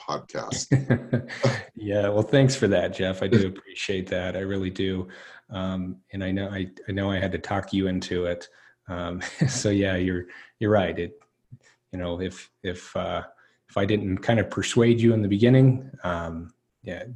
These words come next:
Speaker 2: at, at least, you know, this show with you in it and,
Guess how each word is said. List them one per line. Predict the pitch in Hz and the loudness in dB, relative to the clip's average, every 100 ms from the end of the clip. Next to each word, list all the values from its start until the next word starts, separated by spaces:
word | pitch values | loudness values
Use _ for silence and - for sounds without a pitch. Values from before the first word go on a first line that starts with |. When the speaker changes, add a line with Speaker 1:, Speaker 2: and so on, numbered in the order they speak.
| 101 _ _ - | -18 _ _ -8
Speaker 2:
at, | 120 | -4
at | 107 104 - 131 | -4 -6 -8 2
least, | 113 107 - - _ _ _ - | 2 2 -4 -12 _ _ _ -8
you | |
know, | 87 | -4
this | 95 95 | 0 0
show | - 104 | 4 4
with | 95 90 104 | 4 0 0
you | 101 98 | 2 4
in | 90 | 2
it | 87 87 - - - | -2 -4 -6 -10 -8
and, | 87 85 82 | -8 -6 -8